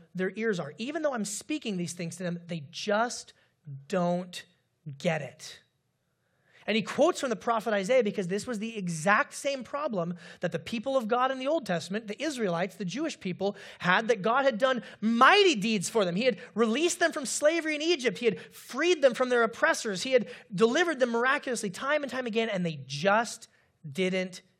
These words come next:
get it. They would not respond to the God who was relentless in his pursuit of them.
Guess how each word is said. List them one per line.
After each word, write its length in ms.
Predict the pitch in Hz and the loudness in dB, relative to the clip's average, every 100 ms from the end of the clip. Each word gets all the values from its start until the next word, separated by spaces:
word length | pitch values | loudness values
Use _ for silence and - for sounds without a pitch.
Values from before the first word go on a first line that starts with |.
| _ _ _ - | _ _ _ -2
get 200 | 190 170 | 0 0
it. 140 | - | -4
They 100 | 170 | -6
would 260 | 147 170 151 | -6 -6 -6
not 500 | 165 170 202 269 247 | -2 2 4 2 0
respond 760 | 233 - - 277 220 156 156 139 - - | -8 -8 -4 -2 0 -4 -8 -14 -20 -10
to 80 | 202 | -4
the 120 | 190 | -2
God 340 | 180 214 202 | 0 2 0
who 100 | 160 | -2
was 200 | 180 165 | -4 -6
relentless 640 | 156 170 170 196 202 151 139 | -6 -6 -2 -2 -4 -10 -12
in 80 | 156 | -10
his 160 | 175 | -12
pursuit 320 | - 180 - 233 | -12 -12 -10 -10
of 100 | 123 | -12
them. 160 | 113 | -16